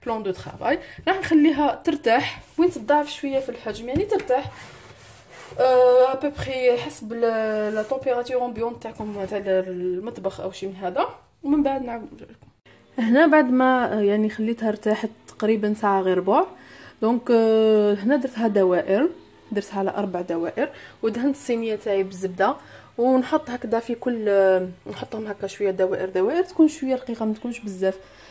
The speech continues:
آه، يعني سميكه. ومن بعد راح نحطهم في الفرن. ملاحظه فقط، الا كان يعني جاتك شويه صعيبه في الطرحه تاعها،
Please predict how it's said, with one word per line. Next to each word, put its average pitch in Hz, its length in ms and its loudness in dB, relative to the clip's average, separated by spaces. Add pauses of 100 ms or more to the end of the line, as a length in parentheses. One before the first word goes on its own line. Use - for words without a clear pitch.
(180)
آه، 175 520 2
يعني 175 260 -2
سميكه. 185 540 -2 (360)
ومن 311 160 8
بعد 294 220 6
راح 277 140 0
نحطهم 277 440 -4 (100)
في - 260 -6
الفرن. 185 420 -4 (1300)
ملاحظه 294 480 2
فقط، 269 400 -4
الا 247 100 -2
كان 247 360 -2 (180)
يعني 226 420 -2
جاتك 247 280 -2
شويه 247 240 -4
صعيبه 233 340 -4
في - 100 -12
الطرحه 208 420 -4
تاعها، 269 400 -4